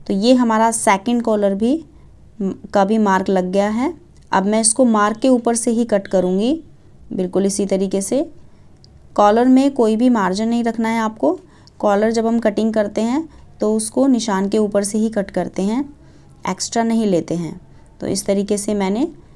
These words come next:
सेकंड वाला कॉलर भी कट कर लिया है।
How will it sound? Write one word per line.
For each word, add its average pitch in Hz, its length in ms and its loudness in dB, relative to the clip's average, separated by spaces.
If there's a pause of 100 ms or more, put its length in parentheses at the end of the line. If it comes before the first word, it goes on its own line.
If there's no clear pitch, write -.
(140)
सेकंड 220 480 0
वाला 202 240 2
कॉलर 185 320 0
भी 240 140 0
कट 202 220 -4
कर 175 160 0
लिया 175 220 0
है। 247 220 -2